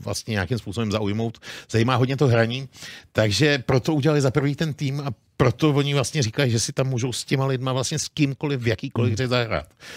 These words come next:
Speaker 1: Což mi přijde jako samozřejmě <laughs> jako úžasný, úžasný krok. Ehm, ale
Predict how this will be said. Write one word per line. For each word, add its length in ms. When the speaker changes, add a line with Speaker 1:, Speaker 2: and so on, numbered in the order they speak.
Speaker 1:
Což 200
mi 100
přijde 260
jako 260
samozřejmě 580
<laughs> 400
jako 200
úžasný, 540
úžasný 500
krok. 360
Ehm, 880
ale 280